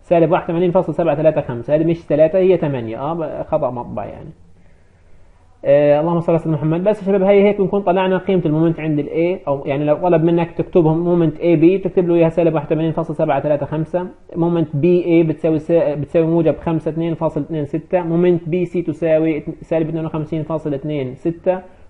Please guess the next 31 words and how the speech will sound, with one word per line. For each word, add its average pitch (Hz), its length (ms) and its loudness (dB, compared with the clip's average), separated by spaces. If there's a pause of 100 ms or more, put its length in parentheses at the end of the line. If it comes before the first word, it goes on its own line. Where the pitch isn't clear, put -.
(120)
مومنت 190 380 2
سي 202 220 -4
بي 202 160 -2
تساوي 156 380 0
زيرو، 117 340 -6 (160)
تمام؟ 147 460 -8
يعني 156 320 -8
الحل، 165 400 -2
آه، 139 380 -8
نكون 147 200 -4
مش 175 200 -4
إنه 160 220 -4
أخذنا 160 340 -2
ناتج 170 280 -4
مش 147 140 -6
عارفين 151 260 -2
شو 151 200 -4
هذا 143 120 -2
الناتج، 143 400 -4 (100)
هي 185 200 2
قيم 180 220 0
المومنت 180 460 0
هذه، 131 300 -2
هذه 156 140 0
قيم 160 300 0
المومنت 165 300 -4
اللي 160 100 -2
كنا 151 240 -4
نحسبها 151 500 -2
بالطرق 143 360 -4
السابقة. 117 600 -8